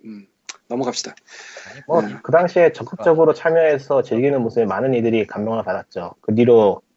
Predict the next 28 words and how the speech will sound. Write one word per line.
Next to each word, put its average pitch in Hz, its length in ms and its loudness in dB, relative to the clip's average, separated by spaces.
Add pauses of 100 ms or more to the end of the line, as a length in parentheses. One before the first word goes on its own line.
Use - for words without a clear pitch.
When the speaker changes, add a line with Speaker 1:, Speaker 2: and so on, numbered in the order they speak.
(840)
Speaker 2:
무슨 120 260 2
얘기가 113 200 4
있었는지 104 380 -2
전 104 140 -4
기억을 110 300 0
할 98 80 0
수가 98 180 -10
없습니다. 87 480 -16 (300)
Speaker 1:
그 - 100 -10
당시에 180 360 4
무슨 139 320 -2
얘기가 135 240 2
있었어요? - 400 -6 (540)
Speaker 2:
예, 95 100 -6
그러니까 92 160 -10
기억이 151 300 4
Speaker 1:
네, 147 60 6
Speaker 2:
전혀 127 200 2
나지 120 180 2
Speaker 1:
근데 123 100 2
Speaker 2:
않아요. 92 300 -10 (340)
Speaker 1:
그냥 135 280 -6 (120)
얘기하지 147 340 2
맙시다. 120 500 -10
넘어가고요. 135 420 -10
Speaker 2:
적어놓진 147 360 0
않아가지고. 104 640 -8 (240)
음. - 120 -20